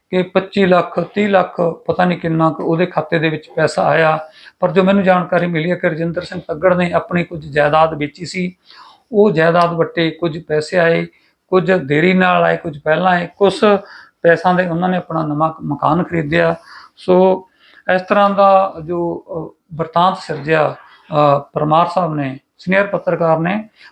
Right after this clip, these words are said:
ਪਰ ਉਹ ਇੱਕ ਧਿਰ ਬਣ ਕੇ ਚੱਲ ਰਹੇ ਨੇ। ਉਹਨਾਂ ਨੇ ਪੁਲਿਸ ਨੂੰ ਕਲੀਨ ਚਿੱਟ ਦਿੱਤੀ ਹੈ ਕਿ ਪੁਲਿਸ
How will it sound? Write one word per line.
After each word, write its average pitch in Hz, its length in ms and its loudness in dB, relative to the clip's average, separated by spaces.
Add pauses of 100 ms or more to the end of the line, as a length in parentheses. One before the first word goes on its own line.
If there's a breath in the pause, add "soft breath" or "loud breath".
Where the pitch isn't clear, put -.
(100)
ਪਰ 180 140 2
ਉਹ 196 80 2
ਇੱਕ 196 220 -4
ਧਿਰ 180 160 2
ਬਣ 160 220 2
ਕੇ 175 100 -2
ਚੱਲ 151 240 0
ਰਹੇ 175 140 0
ਨੇ। 170 280 -2 (420 soft breath)
ਉਹਨਾਂ 208 240 2
ਨੇ 214 280 2 (100)
ਪੁਲਿਸ 208 240 -2
ਨੂੰ 202 140 0
ਕਲੀਨ 180 280 0
ਚਿੱਟ 165 180 -6
ਦਿੱਤੀ 151 340 -4
ਹੈ 185 80 4
ਕਿ 185 100 -2
ਪੁਲਿਸ 175 540 -2